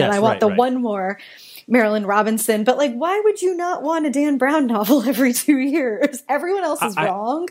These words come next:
Speaker 1: I
Speaker 2: is
Speaker 1: think it,
Speaker 2: the
Speaker 1: I
Speaker 2: moral
Speaker 1: think
Speaker 2: of
Speaker 1: it's
Speaker 2: this
Speaker 1: people's,
Speaker 2: story.
Speaker 1: I, I think what, what it's hard for me to get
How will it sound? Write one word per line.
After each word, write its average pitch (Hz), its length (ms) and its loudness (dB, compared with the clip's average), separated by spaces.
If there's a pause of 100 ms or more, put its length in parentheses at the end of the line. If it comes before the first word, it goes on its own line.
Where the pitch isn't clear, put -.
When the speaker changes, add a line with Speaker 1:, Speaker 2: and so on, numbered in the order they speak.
Speaker 1:
I 156 120 2
Speaker 2:
is 175 200 2
Speaker 1:
think 240 240 4
it, 180 140 0
Speaker 2:
the - 80 2
Speaker 1:
I - 40 6
Speaker 2:
moral 220 140 0 (120)
Speaker 1:
think - 40 2
Speaker 2:
of 254 40 4
Speaker 1:
it's 196 100 -2
Speaker 2:
this 190 120 -2
Speaker 1:
people's, 190 360 -2
Speaker 2:
story. 220 140 -10 (260)
Speaker 1:
I, 147 300 -6
I - 20 -4
think 233 260 -8
what, 160 260 -6
what 139 280 -4 (220)
it's 135 180 -4
hard 165 240 0
for 139 100 -2
me 147 180 2
to 143 100 -4
get 123 240 -6